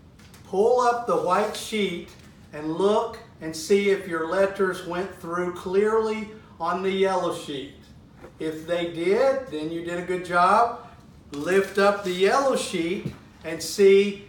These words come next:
if they went through good on the pink sheet. That's correct. Okay?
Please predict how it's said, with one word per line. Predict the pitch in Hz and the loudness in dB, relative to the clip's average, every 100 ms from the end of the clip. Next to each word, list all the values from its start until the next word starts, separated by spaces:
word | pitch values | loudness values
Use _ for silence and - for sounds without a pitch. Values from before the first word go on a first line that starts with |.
| - | -10
if | 165 - | -8 -2
they | 180 175 | -2 -2
went | 185 190 | -4 -4
through | 170 175 170 | -6 -4 -4
good | 165 170 190 190 | -2 0 2 2
on | 202 165 170 170 165 | -2 0 2 2 0
the | 151 - | -4 -4
pink | 190 208 202 - | -2 0 0 -4
sheet. | - 160 - - - - - - - - - - - | -10 -10 -10 -12 -20 -20 -20 -20 -20 -20 -20 -20 -12
That's | 143 151 160 160 | -6 -2 0 -2
correct. | - 151 143 135 - - - - - - - - - - - - - 127 | -4 -4 -2 -4 -6 -14 -20 -20 -20 -20 -20 -20 -20 -20 -20 -20 -20 -18
Okay? | 127 139 143 220 - | -12 -6 -4 -4 -6